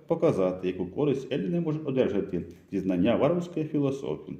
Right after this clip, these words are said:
Віддавши належну увагу цьому предмету, ми зосередимося на тих місцях писання, які спростовують окр-,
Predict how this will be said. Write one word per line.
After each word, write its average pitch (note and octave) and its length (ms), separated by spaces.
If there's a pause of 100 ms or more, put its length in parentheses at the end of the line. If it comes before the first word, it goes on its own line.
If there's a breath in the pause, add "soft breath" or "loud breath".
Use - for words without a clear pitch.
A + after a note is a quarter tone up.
Віддавши E3+ 400
належну G#2+ 400
увагу F#2 180
цьому E2 260
предмету, A#2 500
ми F3 100
зосередимося G#2 720
на E2 100
тих - 240
місцях C#3+ 420
писання, C3 440 (400 loud breath)
які F#3 140
спростовують A2+ 640
окр-, E2 220